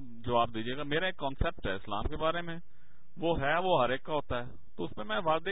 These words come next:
کہ میں نے تو کبھی بھی کسی بریلوی کو یا کسی کو بھی آ کے بولا ہی نہیں ہے یہاں پہ، شیعہ تک کو بھی نہیں میں،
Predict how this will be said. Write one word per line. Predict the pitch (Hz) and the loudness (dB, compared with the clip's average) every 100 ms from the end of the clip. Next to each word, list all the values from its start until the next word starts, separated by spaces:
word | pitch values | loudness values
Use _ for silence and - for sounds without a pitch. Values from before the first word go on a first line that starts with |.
| 196 | -4
کہ | |
میں | 208 190 | -4 -4
نے | |
تو | 196 | -4
کبھی | 196 180 185 | -4 -2 -2
بھی | 185 | -2
کسی | 196 185 | -2 -2
بریلوی | 147 131 139 143 147 | -2 -2 -2 -4 -4
کو | 147 139 - - - - | -2 -2 -4 -6 -6 -6
یا | 151 | -4
کسی | 165 - | -2 -2
کو | 170 | -2
بھی | 160 147 | 0 0
آ | 131 | 0
کے | 139 | -2
بولا | 110 110 | -2 -2
ہی | 127 | -4
نہیں | 123 110 | -4 -6
ہے | 104 | -6
یہاں | 104 107 - - - - 95 | -6 -6 -6 -6 -8 -6 -6
پہ، | - 98 110 - - - - 147 | -4 -4 -4 -6 -6 -6 -4 -4
شیعہ | 139 143 143 - | -2 -2 -2 -4
تک | 139 | -4
کو | - | -4
بھی | 139 139 | -4 -4
نہیں | 135 | -4
میں، | 120 | -6